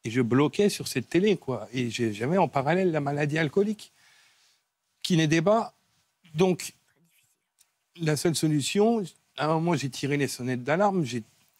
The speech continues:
été voir sur Internet, je vois accumulation, je tape accumulation compulsive, je vois syndrome de Diogène. Ok.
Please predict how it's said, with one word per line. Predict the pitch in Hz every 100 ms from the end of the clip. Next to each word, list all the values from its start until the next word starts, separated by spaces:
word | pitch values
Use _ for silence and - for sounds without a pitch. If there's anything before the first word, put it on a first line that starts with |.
| _
été | -
voir | 117 123
sur | - 123
Internet, | 127 120 143 143 165
je | 127
vois | 131
accumulation, | 117 127 123 123 113 -
je | -
tape | 113 135 135
accumulation | 120 - 120 120 113 - 127
compulsive, | 120 110 120 - 135 127
je | 113
vois | 110 117 147 -
syndrome | - 131 123 131
de | 123
Diogène. | 113 120 110 113 - -
Ok. | 123